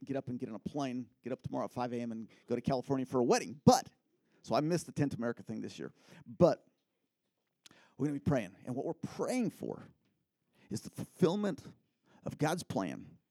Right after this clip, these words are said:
in this world. The f-, the f-, the finishing up, the last bit of building this kingdom before Jesus steps back on this planet.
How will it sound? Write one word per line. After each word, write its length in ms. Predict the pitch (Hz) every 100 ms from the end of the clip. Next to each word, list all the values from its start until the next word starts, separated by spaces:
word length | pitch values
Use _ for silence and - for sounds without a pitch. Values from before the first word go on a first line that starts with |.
| -
in 120 | 110
this 120 | 95
world. 300 | - 98 - - _ _ _ _ _ _ - -
The 60 | -
f-, 280 | - 120 -
the 60 |
f-, 140 | - -
the 100 | - - - -
finishing 500 | 226 208 - 214 139
up, 220 | 90 - _ -
the 80 | 104
last 480 | 101 190 - 190 - _ -
bit 240 | 202 - - - -
of 180 | - -
building 260 | 185 214
this 160 | 208 -
kingdom 280 | - 131 113
before 260 | 113 123
Jesus 340 | 110 101 139 -
steps 320 | - 143 -
back 200 | 135 120
on 80 | 117
this 120 | 120
planet. 300 | - 104 98